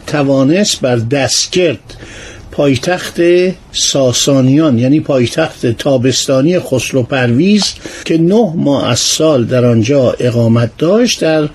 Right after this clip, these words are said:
ناحیهٔ کرمانشاهان نزدیک قصر شیرین،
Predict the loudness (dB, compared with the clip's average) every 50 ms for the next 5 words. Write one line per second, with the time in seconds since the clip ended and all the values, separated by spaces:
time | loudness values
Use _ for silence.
0 | -10 -18 -18 -18 -14 -8 -4 -2 0 0 2 2 0 2 2 2 0 0 0 0
1 | 2 2 2 2 2 0 0 0 0 2 2 2 4 2 2 2 0 0 0 -2
2 | -2 0 -2 -4 -2 -2 -4 -2 -2 -2 -2 -2 -2 0 0 0 0 0 0 -2
3 | -2